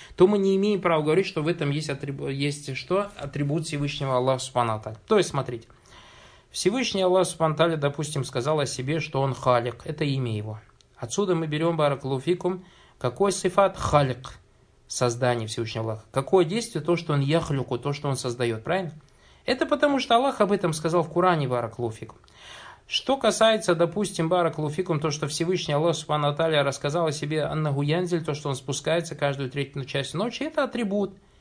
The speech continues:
И мы говорим, что, баракаллаху фикум, атрибут какой? Нузуль. А действие какое? Янзилю, спускается.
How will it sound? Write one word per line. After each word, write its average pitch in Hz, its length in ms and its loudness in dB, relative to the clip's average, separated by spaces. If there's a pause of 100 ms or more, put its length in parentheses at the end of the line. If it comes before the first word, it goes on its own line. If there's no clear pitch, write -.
(440)
И 127 80 -6
мы 170 100 2
говорим, 233 400 0
что, 214 220 0
баракаллаху 165 440 4
фикум, 170 240 0
атрибут 185 400 2
какой? 190 280 0
Нузуль. 214 540 0
А 160 120 0
действие 185 380 -2
какое? 175 600 0 (380)
Янзилю, 165 580 2
спускается. 151 840 0